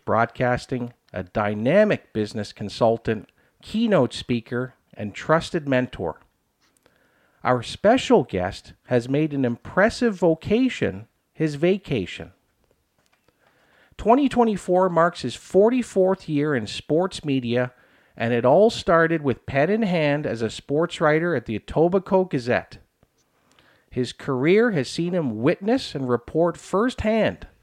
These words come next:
on some of the biggest moments in sports. Over two hundred and fifty major sports events covered,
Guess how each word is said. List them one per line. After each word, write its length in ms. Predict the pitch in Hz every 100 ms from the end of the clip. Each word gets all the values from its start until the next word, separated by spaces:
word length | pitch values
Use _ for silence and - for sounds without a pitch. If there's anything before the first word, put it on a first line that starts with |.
| _
on 160 | 120 110
some 280 | - 165
of 80 | 151
the 120 | 117
biggest 680 | 98 98 175 220 175 113 -
moments 440 | 120 139 180 180 196
in 100 | 175
sports. 680 | - 185 233 175 - - - _ _ _ _ _ _ _ _ -
Over 320 | 151 156 151
two 360 | - - 277 226
hundred 380 | 202 220 214
and 120 | 165 -
fifty 480 | - 190 - 208
major 520 | 175 135 175 202 214 196
sports 480 | - 160 175 -
events 320 | 135 135 147 -
covered, 540 | - 113 87 - -